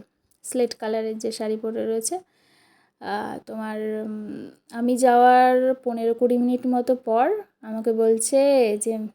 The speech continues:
"দীপিকা ম্যাম, আপনি স্টেজে আসুন, আপনাকে সংবর্ধনা জানানো হবে।" আমার এত লজ্জা লেগেছে। যখন আসতাম তখন যদি হতো এই ঘটনাটা, তাহলে হয়তো এত লজ্জা পেতাম না। কিন্তু, মানে,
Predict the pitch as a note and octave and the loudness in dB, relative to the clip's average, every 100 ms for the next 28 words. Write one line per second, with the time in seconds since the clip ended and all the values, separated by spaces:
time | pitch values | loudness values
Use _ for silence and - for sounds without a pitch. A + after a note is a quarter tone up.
0 | A3 A3+ B3 B3+ B3+ C4 C4+ C4+ A#3+ - | -12 -10 -6 -2 0 0 0 -2 -4 -6
1 | B3+ C#4 C#4 B3 - - A3 A#3+ A#3+ B3 | -4 -2 -2 -4 -6 -6 -4 0 0 -2
2 | D#4 F4 D#4+ - - - - - A3+ A#3 | -2 -2 -2 -4 -20 -20 -20 -14 -10 -8
3 | A3+ B3+ - A3+ A3 G#3+ G#3+ A3+ G#3+ G#3+ | -6 -6 -4 -4 -2 -2 -2 -4 -4 -4
4 | G3+ G3 G3 G#3+ A3+ - _ _ _ _ | -6 -6 -10 -12 -14 -16 _ _ _ _
5 | _ A#3 A#3 A#3 A3+ - A3 - B3 B3+ | _ -16 -10 -6 -6 -6 -10 -6 0 2
6 | B3+ B3 B3 C#4 B3+ A3+ B3 B3 C4+ A#3+ | 2 0 0 2 4 4 4 4 4 4
7 | A#3+ A#3 D4 C4 C4 D#4 D4+ C#4+ B3+ B3+ | 4 2 2 2 2 2 2 4 0 2
8 | D#4 D#4+ D#4+ D#4 D#4+ D#4+ D#4 D#4 D#4 D#4 | 2 2 2 2 0 0 0 0 0 2
9 | D#4 D4 C#4 D4 D4 C#4 E4+ A4 _ _ | 2 4 0 0 0 0 -4 -6 _ _
10 | _ _ - B3 C4 C4+ D4 D4+ D4 C#4+ | _ _ -12 -4 -2 0 2 2 2 2
11 | D4 C#4+ C4+ C#4 C4+ C4+ C4 B3 A#3+ B3 | 2 2 2 4 6 6 6 6 4 2
12 | B3 B3 A3+ G#3+ A#3 B3 A#3 A#3 A#3+ C4 | 2 2 0 -2 -4 -8 -6 -6 -6 -6
13 | C4 C#4 C#4 - - A#3 A3+ A3 A3+ A3+ | -4 -6 -8 -12 -12 -8 -6 -4 -4 -6
14 | A3+ | -8